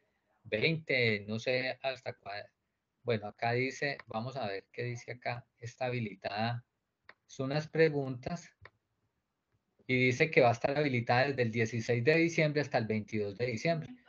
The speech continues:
para que ustedes evalúen el diplomado, ¿sí?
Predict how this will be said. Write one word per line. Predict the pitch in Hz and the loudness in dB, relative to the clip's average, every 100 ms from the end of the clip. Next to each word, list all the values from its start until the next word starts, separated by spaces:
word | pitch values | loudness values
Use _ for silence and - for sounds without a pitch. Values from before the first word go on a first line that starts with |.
| - | 0
para | - 113 110 | 4 4 4
que | |
ustedes | 120 - 110 117 | -2 0 2 2
evalúen | 135 110 101 104 113 | 4 2 2 0 0
el | 107 | 0
diplomado, | 98 95 98 101 92 - _ - - | -4 -8 -10 -8 -10 -14 _ -20 -8
¿sí? | 165 160 | -6 -6